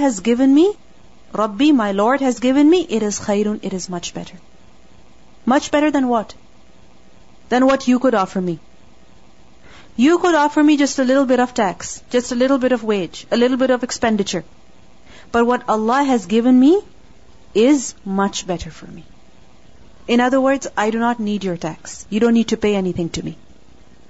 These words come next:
But what I do want from you is that you have to work with me. Do you understand? You have to work with me. You see very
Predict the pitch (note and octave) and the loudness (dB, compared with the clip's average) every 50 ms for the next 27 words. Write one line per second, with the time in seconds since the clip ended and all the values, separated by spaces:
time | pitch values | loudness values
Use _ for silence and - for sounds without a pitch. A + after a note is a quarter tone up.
0 | - - - - - - A3+ A#3 A3 A#3 A#3 A#3 A3 G#3 E3+ D#3+ F#3 A#3 D4 F4+ | -20 -20 -20 -14 -4 -2 0 0 2 0 0 0 0 -2 -4 -2 0 2 4 4
1 | F#4+ E4 B3+ A#3+ A#3 A#3+ A#3+ A#3 - A#3+ G#3+ G3+ G3+ A3 A#3+ B3 - - F3+ F3+ | 4 4 4 4 4 2 2 0 0 -2 0 2 2 2 2 2 0 0 -2 -4
2 | F#3+ G3 - - - - - - - - - - G#3 G3 F#3 E3 E3 F3+ G#3 A3 | -4 -6 -10 -14 -16 -20 -20 -20 -20 -18 -8 -8 -8 -6 -8 -10 -4 -2 0 0
3 | A#3 A3+ G3+ G#3 G3+ G3+ - G3 F#3 F3 F3 F3+ F3 F3+ F#3 - - E3+ D#3+ E3 | 0 0 -2 -4 -4 -4 -6 -6 -6 -4 -4 -4 -4 -4 -6 -8 -10 -6 -6 -6
4 | D#3+ - - - - D3+ D3 C#3 C3+ - - - - - - - - - - - | -6 -6 -12 -18 -18 -18 -18 -18 -20 -20 -20 -20 -20 -20 -20 -20 -20 -20 -20 -20
5 | - - - - - - - - - - - - - - - - - - - - | -20 -20 -20 -20 -20 -20 -20 -20 -20 -20 -20 -20 -20 -20 -20 -20 -20 -20 -20 -18
6 | - - F3+ F#3 G3 G#3 A3 A3+ - - A3+ B3+ C4 - - - - - - - | -12 -8 -6 -4 -4 -4 -4 -6 -6 -8 -8 -8 -10 -12 -18 -20 -20 -20 -20 -20
7 | - - - - - - - - - - - - - - - - F#3+ A3 A#3 B3 | -20 -20 -20 -20 -20 -20 -20 -20 -20 -20 -20 -20 -20 -16 -10 -6 -2 0 2 2
8 | A#3+ A3 - - A3 G#3 G#3 G#3 G#3+ - - F#3+ F3+ - - E3+ E3+ - - - | 2 0 -2 -2 -2 0 0 0 -2 -4 -6 -8 -8 -8 -12 -16 -16 -18 -20 -20
9 | - - - - - - - - - - - - - - - - - - - - | -20 -20 -20 -20 -20 -20 -20 -20 -20 -20 -20 -20 -20 -20 -20 -20 -20 -20 -20 -20
10 | - - - - A3+ B3+ A#3 - - D4+ D4+ D#4 D#4+ D#4+ D4+ - - - - - | -20 -18 -6 -4 -2 -2 -2 0 2 2 4 4 2 0 -2 -6 -12 -20 -20 -20
11 | - - - A#3 A#3+ C4+ D4 D#4 D#4+ D#4+ D#4+ D#4+ D#4+ | -20 -6 -2 0 2 4 4 4 4 4 4 2 0